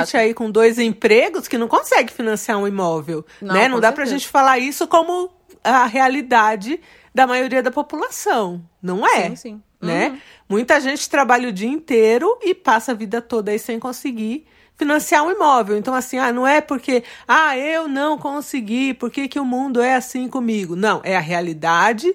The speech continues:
Speaker 1: da maioria da população. É uma merda?
Speaker 2: Sim.
Speaker 1: É uma merda, mas assim, né, n-, não somos especiais, não tem aquela coisa, ah, por que que só eu não consigo? Muita gente trabalha aí o dia todo e não consegue também,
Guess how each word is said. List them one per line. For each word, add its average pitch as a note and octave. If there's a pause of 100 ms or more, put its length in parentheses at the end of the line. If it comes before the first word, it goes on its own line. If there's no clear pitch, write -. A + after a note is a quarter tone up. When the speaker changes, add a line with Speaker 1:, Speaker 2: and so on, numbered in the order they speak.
Speaker 1:
da F3
maioria F3
da A4
população. G#4
É G#3
uma F#3+
merda? G#3+
Speaker 2:
Sim. F3+
Speaker 1:
É F3
uma G#3+
merda, G3+
mas E3+
assim, G3 (340)
né, A#3
n-, F#3+ (100)
não G3
somos D#4
especiais, A#3
não G#3
tem B3
aquela B3
coisa, A#3
ah, B3
por B3
que C4
que A#3+ (180)
só C4
eu A#3+
não A#3
consigo? G#3+
Muita G#4
gente F4+
trabalha C4
aí A#3+
o A#3
dia A3+
todo A#3+
e D4
não B3+
consegue F#3
também, E3+